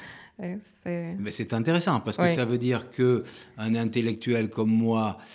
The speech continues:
Speaker 2: ou, euh, quelqu'un de terrain comme Pierre Rabhi, qui arrive par des voies différentes, vont dans une direction qui, enfin, de, de quête de paix qui converge.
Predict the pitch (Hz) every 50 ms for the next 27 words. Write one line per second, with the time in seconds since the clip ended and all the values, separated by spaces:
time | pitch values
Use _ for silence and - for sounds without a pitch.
0 | - _ - 123 117 117 120 117 117 113 107 107 107 107 104 98 - 113 110 101
1 | 104 - 113 113 110 110 104 107 127 117 107 107 113 110 104 - 107 104 101 -
2 | - 107 101 90 95 107 110 107 107 110 113 113 113 107 101 104 - - - _
3 | - 113 107 104 117 117 110 - - 98 92 98 101 95 95 101 107 123 131 123
4 | 110 104 101 - 117 104 101 113 135 160 175 185 180 - - - _ _ _ -
5 | - _ _ _ _ - 117 110 101 127 135 135 127 120 113 110 110 104 117 117
6 | 117 113 113 123 120 120 113 113 - - 123 117 107 - 104 92 - - 107 90
7 | 98 95 90 92 95 90 - - 123 113 113 - - 107 98 101 101 90 - -
8 | - - 113 104 110 151 180 180 - - _ _ _ _ _ _ _ _ _ _
9 | _ _ _ _ _ _ _ _ _ _ - - - 123 123 123 123 123 123 127
10 | 127 - - - - - 120 139 147 175 190 170 95 85 87 85 -